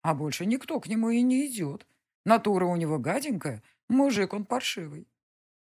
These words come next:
"В смысле померла год назад?" Я смотрю на козу и хлопаю глазами. "Я же не могла разговаривать с призраком".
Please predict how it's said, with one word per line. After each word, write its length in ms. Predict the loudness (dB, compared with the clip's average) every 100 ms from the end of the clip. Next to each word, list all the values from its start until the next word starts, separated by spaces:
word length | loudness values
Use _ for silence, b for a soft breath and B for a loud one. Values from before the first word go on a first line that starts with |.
| _ -10
"В 40 |
смысле 720 | -4 -2 -2 0 0 0 -2
померла 560 | -6 -4 -2 -2 -2 -4
год 220 | -6 -10
назад?" 380 | -8 -8 -8 -14 _ _ _ _ _ -4
Я 100 | -2
смотрю 340 | -2 -2 -2
на 100 | -4
козу 380 | -4 -6 -8 -8
и 100 | -10
хлопаю 500 | -6 -6 -4 -6 -6
глазами. 520 | -10 -12 -12 -12 -16 -20 _ _ _ _ _ _
"Я 300 | -4 -2 0
же 120 | 0 2
не 120 | 4
могла 320 | 2 2 0
разговаривать 600 | 0 -2 -2 -2 -2 -4
с 60 | -4
призраком". 720 | -2 0 0 -4 -10 -14